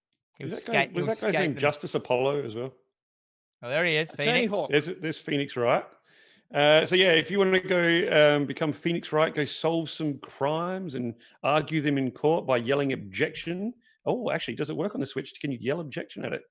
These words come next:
Speaker 2: On the D S versions, you could yell at the D S to object in court.
Speaker 1: The, um, I'm not sure, but my,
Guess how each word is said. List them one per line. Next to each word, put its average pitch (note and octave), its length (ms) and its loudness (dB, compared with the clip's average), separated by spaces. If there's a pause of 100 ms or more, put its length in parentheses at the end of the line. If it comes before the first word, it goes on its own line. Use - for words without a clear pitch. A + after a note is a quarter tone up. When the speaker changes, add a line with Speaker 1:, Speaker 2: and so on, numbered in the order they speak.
(320)
Speaker 2:
On C#3+ 240 0
the C3+ 80 -2
D C3+ 200 0
S G3+ 140 -2
versions, A2+ 320 -6
you A2+ 80 -10
could G#2 160 -10
yell C3+ 300 2
at - 100 -6
the G2 80 -14
D A#2+ 200 -4
S A2+ 180 -6
to G#2+ 320 -8
object A2 380 -6
in G2+ 100 -8
court. - 320 -6 (640)
Speaker 1:
The, D3+ 180 0
um, D3 320 0 (300)
I'm C#3+ 80 -8
not E3+ 180 -2
sure, D3+ 220 -6
but C#3+ 160 -6
my, D3+ 180 -2